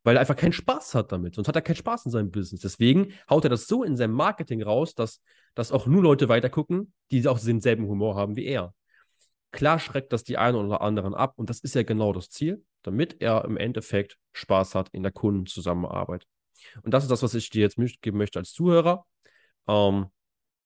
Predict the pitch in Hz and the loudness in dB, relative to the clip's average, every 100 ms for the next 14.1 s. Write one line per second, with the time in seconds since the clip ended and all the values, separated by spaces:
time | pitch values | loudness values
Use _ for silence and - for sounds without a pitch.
0 | _ - 117 120 - 110 - - 170 185 | _ -8 -2 -2 -2 -6 -4 2 2 2
1 | 240 - - _ _ _ _ _ _ _ | -2 -6 -16 _ _ _ _ _ _ _
2 | - 107 98 98 98 107 123 110 - 110 | -6 0 0 0 0 2 2 2 0 0
3 | 139 - - 285 - - _ _ _ _ | 0 -2 -8 -10 -12 -20 _ _ _ _
4 | _ - 98 98 95 95 95 110 127 - | _ -10 -6 -4 -4 -4 -2 0 0 2
5 | 123 113 107 110 113 160 143 110 90 107 | 2 4 4 4 2 2 0 -2 0 0
6 | 151 170 - 190 247 - - _ _ _ | 0 -6 -6 -6 -6 -14 -20 _ _ _
7 | _ _ _ 110 107 - 104 113 127 - | _ _ _ -10 -8 -6 0 2 2 0
8 | 127 123 - 113 107 110 110 110 107 _ | 0 0 0 -2 0 0 0 -4 -6 _
9 | _ _ - 117 - 117 165 - - 131 | _ _ -6 -4 -2 0 0 0 -2 -2
10 | 160 - 165 196 - _ - 76 - 104 | -2 -6 -8 -8 -8 _ -10 -6 -4 -4
11 | 113 - 131 - 135 135 117 113 131 107 | -6 -6 -6 -2 -2 0 -2 0 0 0
12 | 104 113 120 110 107 107 113 123 120 117 | -2 -2 -2 -4 -8 -4 -2 0 0 0
13 | 107 98 127 135 127 131 127 120 127 131 | -4 -2 -4 -2 -2 -2 -4 -2 -4 -6